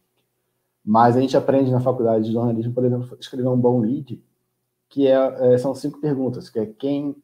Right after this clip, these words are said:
quando, é, quem, o que, quando, onde, por quê. Tá? A gente responde essas cinco perguntas pra iniciar uma matéria. Então, isso pra você documentar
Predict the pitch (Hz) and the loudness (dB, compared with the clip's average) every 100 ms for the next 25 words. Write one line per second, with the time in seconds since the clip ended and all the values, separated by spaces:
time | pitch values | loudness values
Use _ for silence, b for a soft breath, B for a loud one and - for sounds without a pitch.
0 | _ - 123 135 135 127 113 110 104 98 | _ -2 0 0 -2 -6 -6 -4 -6 -10
1 | _ _ _ _ _ _ _ _ _ - | _ _ _ _ _ _ _ _ _ -4
2 | 156 175 123 127 151 147 131 139 135 123 | -2 -2 -2 -2 -4 -4 -4 -2 0 -2
3 | 123 - 139 - 104 87 - _ _ _ | -2 -6 -10 -8 -10 -10 -12 _ _ _
4 | _ - 104 - - 107 110 120 123 - | _ -10 -10 -10 -12 -10 -8 -6 -6 -4
5 | 139 160 127 127 - 123 123 113 110 110 | -2 -2 -2 -4 -4 -8 -6 -4 -4 -4
6 | 123 127 - 123 120 117 - 113 120 120 | -6 -8 -6 -4 -4 -6 -4 -2 -2 -2
7 | 113 104 - 98 92 80 _ _ _ _ | -2 -4 -4 -4 -4 -8 _ _ _ _
8 | _ _ - - 123 123 147 - - 135 | _ _ -8 0 2 4 2 0 2 2
9 | 127 123 147 147 143 127 110 117 143 165 | 2 0 -2 -2 -2 -2 -2 0 0 -2